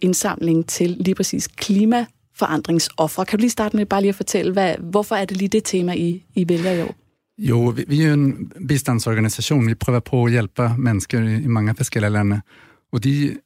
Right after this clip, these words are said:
Speaker 2: problem, som de står med, øh, i, i verden, det er jo relateret til klima.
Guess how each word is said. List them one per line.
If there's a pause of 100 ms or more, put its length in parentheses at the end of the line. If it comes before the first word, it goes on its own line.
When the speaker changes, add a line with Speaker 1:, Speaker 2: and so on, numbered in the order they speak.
(240)
Speaker 2:
problem,
som
de
står
med, (300)
øh, (180)
i, (260)
i
verden,
det
er
jo
relateret
til
klima.